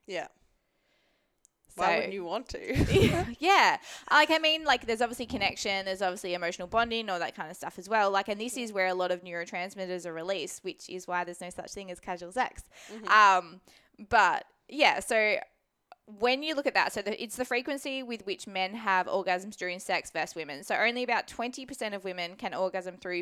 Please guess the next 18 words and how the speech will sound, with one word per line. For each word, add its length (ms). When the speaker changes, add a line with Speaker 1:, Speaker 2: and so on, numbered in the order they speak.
Speaker 2:
penetrative 540
sex 260
alone. 420
Speaker 1:
Mm-hmm. 100
Speaker 2:
Most 240
women 240
need 360
stimulation 560
of 240
the 280
clitoral 320
complex 520
as 160
well. 240
So 360
the 100
clitoral 320
complex 720